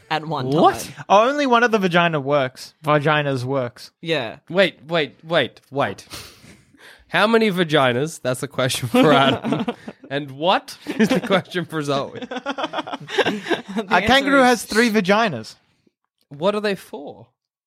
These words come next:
Speaker 3: I don't know. Kangaroo males have a, what is it when a, a penis splits? Is it a hemipenis?
Speaker 2: I don't, I don't
Speaker 1: Uh,
Speaker 2: know.
Speaker 1: I think you beli-, I think that is called a crime against God.
Speaker 3: <laughs> Well, anyway, uh, a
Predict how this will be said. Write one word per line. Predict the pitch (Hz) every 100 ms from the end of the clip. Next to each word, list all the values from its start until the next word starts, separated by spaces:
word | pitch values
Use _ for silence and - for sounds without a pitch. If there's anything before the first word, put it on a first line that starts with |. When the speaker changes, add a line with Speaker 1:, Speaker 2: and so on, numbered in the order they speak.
| _ _
Speaker 3:
I | 160 156 170
don't | 160 190 196 190 180
know. | 196 220 143 123 117 _
Kangaroo | - 247 285 294 294
males | 233 208 220 302 320
have | - 196 185 165
a, | 165 160 156 151
what | 185
is | 196
it | 175
when | 160 165
a, | 156
a | 156
penis | 151 - 175 156
splits? | - - 160 113 -
Is | 135
it | 135
a |
hemipenis? | 127 196 285 294 370 381 - _ _ _ _ _
Speaker 2:
I | 107
don't, | - 107 101 _ _
I | 107 -
don't | 117
Speaker 1:
Uh, | 185 180
Speaker 2:
know. | -
Speaker 1:
I | 196 202
think | 196 208 196
you | 214
beli-, | 180 185 -
I | 185
think | 185 185
that | 185
is | 180
called | - 170
a |
crime | 170 170 156
against | 151 147 135 -
God. | 147 151 160 135
Speaker 3:
<laughs> | 214 214 190 262 277 269 -
Well, | 220
anyway, | 277 247 196 190
uh, | 196 196 -
a | 208